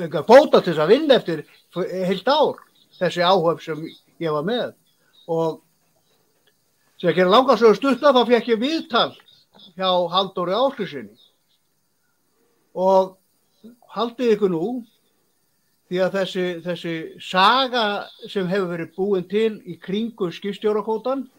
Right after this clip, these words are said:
hún er eiginlega eina réttlætið sem var í setningu kvótakerfisins.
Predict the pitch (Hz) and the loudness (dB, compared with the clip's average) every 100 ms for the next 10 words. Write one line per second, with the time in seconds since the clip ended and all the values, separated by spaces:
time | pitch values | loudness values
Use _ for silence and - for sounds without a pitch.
0 | - - _ _ _ _ _ _ - 233 | -20 -20 _ _ _ _ _ _ -2 0
1 | 247 226 214 202 196 175 233 285 302 247 | 2 2 2 2 -2 0 2 2 0 0
2 | 220 220 311 294 - 226 160 120 - - | 0 0 -2 -4 -4 -4 -4 -10 -20 -20
3 | _ _ _ _ - 196 175 247 233 123 | _ _ _ _ -6 -6 -2 0 0 -2
4 | - _ _ _ - _ _ 196 254 208 | -8 _ _ _ -20 _ _ -4 -2 -4
5 | _ _ _ _ _ _ - 247 240 190 | _ _ _ _ _ _ -6 -4 -4 -6
6 | 160 156 247 247 - 143 110 - - | -10 -6 -6 -6 -10 -12 -12 -20 -20